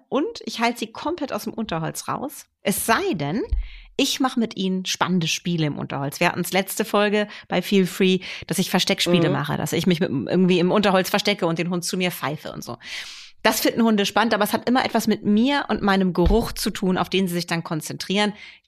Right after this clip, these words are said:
Speaker 1: Geht natürlich nicht mit Hunden, die schon eine extreme Jagdpassion haben, weil sie ihr Leben lang Jäger sein durften. Mit denen kann man das dann natürlich so nicht machen.
Speaker 2: Okay.
Speaker 1: Aber der erste Schritt, um einen Hund davon abzubringen, ist tatsächlich, ihn aus diesen Gefahrenzonen rauszuhalten.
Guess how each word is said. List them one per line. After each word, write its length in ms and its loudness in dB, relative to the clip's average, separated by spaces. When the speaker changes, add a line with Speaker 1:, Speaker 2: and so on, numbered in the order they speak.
Speaker 1:
Geht 200 2
natürlich 440 2
nicht 260 0
mit 220 0
Hunden, 300 2
die 180 2
schon 160 -2
eine 220 2
extreme 600 0
Jagdpassion 760 -2
haben, 200 -2
weil 120 4
sie 120 2
ihr 80 2
Leben 260 2
lang 200 0
Jäger 280 2
sein 180 -4
durften. 400 -4
Mit 140 0
denen 140 2
kann 140 -2
man 100 0
das 140 -4
dann 140 -2
natürlich 340 -6
so 100 -6
nicht 240 -8
machen. 160 -6
Speaker 2:
Okay. 400 -10
Speaker 1:
Aber 160 4
der 100 4
erste 300 0
Schritt, 320 0
um 80 4
einen 160 6
Hund 340 2
davon 300 2
abzubringen, 540 0
ist 140 0
tatsächlich, 400 0
ihn 120 2
aus 100 -2
diesen 240 2
Gefahrenzonen 800 2
rauszuhalten. 760 2